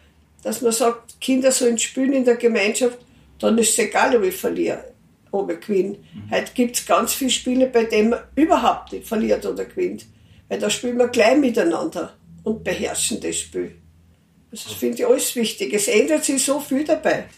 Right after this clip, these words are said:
Speaker 2: Ja, du hast ja vor kurzem noch mal eine, eine Rollenspielrunde interviewt. Warst du schon mal Teil von so einer Rollenspielrunde?
Speaker 1: Noch nicht, aber irgend-, also bei,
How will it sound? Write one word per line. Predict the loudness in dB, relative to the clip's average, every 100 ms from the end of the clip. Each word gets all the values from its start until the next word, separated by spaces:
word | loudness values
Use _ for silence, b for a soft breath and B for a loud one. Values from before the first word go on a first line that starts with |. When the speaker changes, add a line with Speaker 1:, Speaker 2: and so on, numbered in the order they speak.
| -4
Speaker 2:
Ja, | 0 2
du | 2
hast | 2
ja | 4
vor | 2
kurzem | 4 4 4 6
noch |
mal | 6 6
eine, | 6 4 4
eine | 2
Rollenspielrunde | 0 2 2 2 2 2 2 4 4 4
interviewt. | 2 0 -2 0 0 -2 -4
Warst | 0 2 2
du | 0
schon | 2
mal | 0
Teil | 0 -2 -2
von | -2
so | -2
einer | 0
Rollenspielrunde? | 2 2 2 0 0 2
Speaker 1:
Noch | 4 2 4
nicht, | 4 4 0 -8 -14 0
aber | 0 2 -2 -6 -20 -20 _ -4
irgend-, | -2 -2 -6 0
also | 2 2 0 -2 -8 -2
bei, | 0